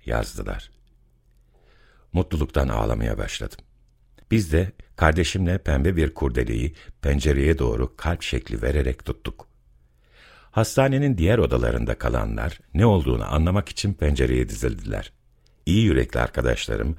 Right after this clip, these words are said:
onlara doğru da dönerek yazılarını tuttular. Birden bir çift arkadaşım daha ellerinde balonlar, bebek arabasını koşa koşa iterek geldiler. Bebeği kucaklarına aldılar. Sonra da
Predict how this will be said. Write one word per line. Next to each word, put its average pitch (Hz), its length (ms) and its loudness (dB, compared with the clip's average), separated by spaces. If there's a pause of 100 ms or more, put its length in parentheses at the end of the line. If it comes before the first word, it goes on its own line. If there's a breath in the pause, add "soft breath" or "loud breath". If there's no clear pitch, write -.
(200 loud breath)
onlara 78 400 4
doğru 62 280 0
da 53 160 -6
dönerek 62 480 -4 (140)
yazılarını 62 520 -2
tuttular. - 560 -8 (720)
Birden 110 580 4
bir 104 180 4
çift 120 220 0
arkadaşım 80 560 2
daha 64 240 0 (260 loud breath)
ellerinde 104 560 4
balonlar, 60 580 0 (300)
bebek 113 260 2
arabasını 62 600 -2
koşa 123 420 0
koşa 69 240 -4
iterek 78 460 -2
geldiler. 57 600 -4 (880 soft breath)
Bebeği 123 280 6
kucaklarına 87 600 2
aldılar. 53 480 -6 (440)
Sonra - 360 4
da 62 200 -6